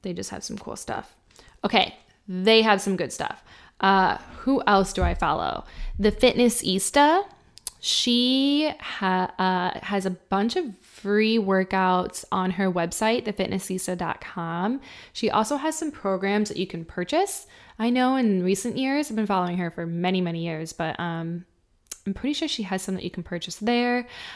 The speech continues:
Uh, I have a, uh, colleague,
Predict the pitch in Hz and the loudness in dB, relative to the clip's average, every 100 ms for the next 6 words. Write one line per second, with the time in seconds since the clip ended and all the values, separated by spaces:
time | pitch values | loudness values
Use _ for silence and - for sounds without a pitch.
0 | - - 196 196 - 196 - 240 226 233 | -12 0 4 4 2 -4 -4 4 4 4
1 | - 190 185 180 180 175 _ _ _ _ | 0 0 2 2 0 -4 _ _ _ _
2 | _ _ _ _ - - 208 196 185 - | _ _ _ _ -20 -6 -2 0 0 0
3 | 302 311 302 294 277 294 | 6 8 8 2 2 -2